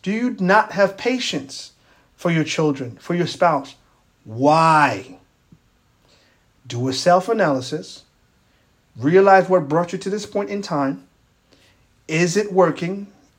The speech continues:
Is it not working? Is your position in this life desirable? If it isn't,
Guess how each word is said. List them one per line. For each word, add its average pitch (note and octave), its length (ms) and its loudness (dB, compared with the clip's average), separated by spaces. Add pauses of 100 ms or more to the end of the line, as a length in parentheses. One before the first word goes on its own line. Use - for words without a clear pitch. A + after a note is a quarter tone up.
(580)
Is D3+ 180 0
it G3 140 6
not F#3+ 260 0
working? F3+ 520 -2 (600)
Is D3 320 -4
your A3 280 4
position F3+ 560 0
in E3+ 120 -2
this F3+ 220 -4
life E3 220 0
desirable? C#3 720 -2 (480)
If C3+ 180 -6
it F#3+ 100 4
isn't, F#3 520 2